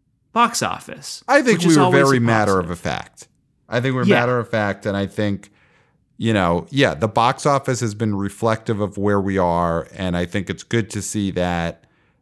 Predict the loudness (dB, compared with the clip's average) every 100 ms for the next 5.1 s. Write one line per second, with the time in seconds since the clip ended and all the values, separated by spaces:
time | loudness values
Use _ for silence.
0 | _ -6 0 0 0 0 0 0 -4 -4
1 | -6 -6 -2 -2 0 -2 -4 -6 -6 -2
2 | -2 -2 -2 -2 -2 -2 -4 -4 -2 -4
3 | -6 -10 -16 _ _ _ _ _ _ _
4 | _ _ _ _ -4 0 0 0 0 0
5 | -6